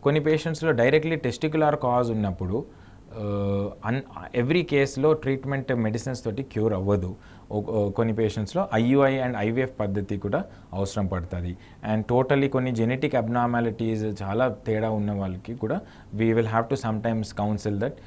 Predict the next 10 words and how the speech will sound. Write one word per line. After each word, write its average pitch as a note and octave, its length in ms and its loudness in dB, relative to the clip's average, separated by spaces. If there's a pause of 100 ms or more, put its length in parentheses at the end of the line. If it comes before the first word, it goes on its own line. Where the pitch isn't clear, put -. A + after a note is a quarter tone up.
(320)
అప్పుడు G#2+ 200 -2
పాసిబుల్ A#2+ 560 2
లేనప్పుడు A2 440 2
డోనర్ A2 440 0
స్పెర్మ్ G#2+ 300 -4
కూడా D3+ 320 -4 (340)
ఒ-, G#2+ 300 -2
ఒక్కొక్కరికి G#2+ 680 -4 (440)
కౌన్సిల్ C#3 400 4
చేస్తారు. F2 380 -6